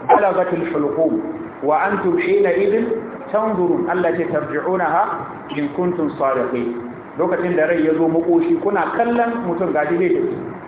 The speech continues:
Ko ba ku da iko, ba ku da abin da za ku iya yi. To wannan shine lokaci na farko. Lokaci na biyu shine ma da yake, "Wa hina tulu'i shamsi min magharibiha." A lokacin da rana za ta fito daga mafaɗanta.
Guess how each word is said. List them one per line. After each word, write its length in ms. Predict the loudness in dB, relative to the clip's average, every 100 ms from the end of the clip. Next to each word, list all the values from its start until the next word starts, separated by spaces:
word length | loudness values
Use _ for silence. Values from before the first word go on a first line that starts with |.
| -4
Ko 100 | 2
ba 140 | 2 4
ku 60 |
da 80 | 2
iko, 260 | 0 0 2
ba 180 | 2 2
ku 100 | 2
da 80 | 2
abin 160 | 2
da 60 | 2
za 180 | 2 2
ku 60 | 0
iya 140 | 0
yi. 160 | -2 -4 -8 -12 -14 -16 -16 -18 -4
To 60 | 0
wannan 240 | 2 2
shine 160 | 0 2
lokaci 400 | 4 4 2 0
na 80 | -2
farko. 240 | -2 -4 -8 -12 -14 -16 -16 -4
Lokaci 400 | 2 2 4 2
na 120 | 2 4
biyu 220 | 2 2
shine 240 | 0 0 2
ma 160 | 2
da 80 | 2
yake, 220 | 2 2 4
"Wa 160 | 2
hina 400 | 2 2 2 4 2
tulu'i 760 | 2 2 4 4 2 2 2 0
shamsi 420 | 0 -2 -2 0 -2 -4 -8 -10 -10 -4
min 360 | -2 0 0 0
magharibiha." 640 | 2 2 0 0 0 -4 -6 -14 -16 -14 -10 -4
A 120 | 0
lokacin 600 | 2 4 2 2 0 2
da 160 | 2 2
rana 640 | 2 2 2 2 0 -2 -6 -10 -16 -16 -14 -6
za 300 | 0 2 2
ta 80 | 0 -4 -4
fito 360 | -4 -2 0 2 2
daga 200 | 2 0
mafaɗanta. 680 | 0 0 0 0 -2 -2